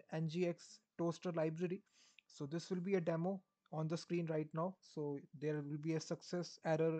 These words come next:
info warning. If I click but the buttons, you will see the notification message. All these notification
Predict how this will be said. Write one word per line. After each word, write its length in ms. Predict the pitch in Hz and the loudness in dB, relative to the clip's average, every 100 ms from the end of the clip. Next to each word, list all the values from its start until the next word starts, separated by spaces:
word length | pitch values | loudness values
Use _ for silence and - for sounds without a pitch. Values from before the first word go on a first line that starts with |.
| 156 | 0
info 380 | 156 151 165 160 | -2 -2 -4 -2
warning. 400 | 147 143 160 156 | 0 0 -2 -2
If 120 | 156 | -2
I 60 | |
click 240 | 160 170 160 - - | -2 -2 -4 -6 -10
but 120 | 143 - | -10 -4
the 80 | 147 | 0
buttons, 400 | 147 143 170 165 | 0 0 -2 -2
you 120 | 147 | -2
will 120 | 147 | -4
see 140 | 143 156 | -4 -2
the 100 | 151 | 0
notification 640 | 139 139 139 147 139 156 | -2 -4 -6 -4 -4 -4
message. 460 | 139 127 175 - - _ - _ _ _ _ _ _ _ _ _ - | -4 -4 -6 -6 -16 _ -20 _ _ _ _ _ _ _ _ _ -4
All 200 | 160 160 | -2 0
these 200 | 175 160 | 0 0
notification 540 | 160 147 160 165 156 | -2 -2 -2 -2 -4